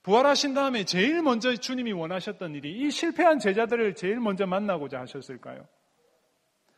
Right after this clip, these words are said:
"너희들이 감히 나를 버리고 도망쳤어. 어디 혼 좀 한번 나봐라." 야단치시기 위해서 다시 보자고 하셨을까요? 아니지요.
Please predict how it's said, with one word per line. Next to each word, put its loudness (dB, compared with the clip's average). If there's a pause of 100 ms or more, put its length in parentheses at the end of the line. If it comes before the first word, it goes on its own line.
(240)
"너희들이 4
감히 4
나를 2
버리고 2
도망쳤어. 4 (1040)
어디 4
혼 4
좀 6
한번 6
나봐라." 8 (1200)
야단치시기 -2
위해서 -4
다시 -8
보자고 -8
하셨을까요? -14 (680)
아니지요. -4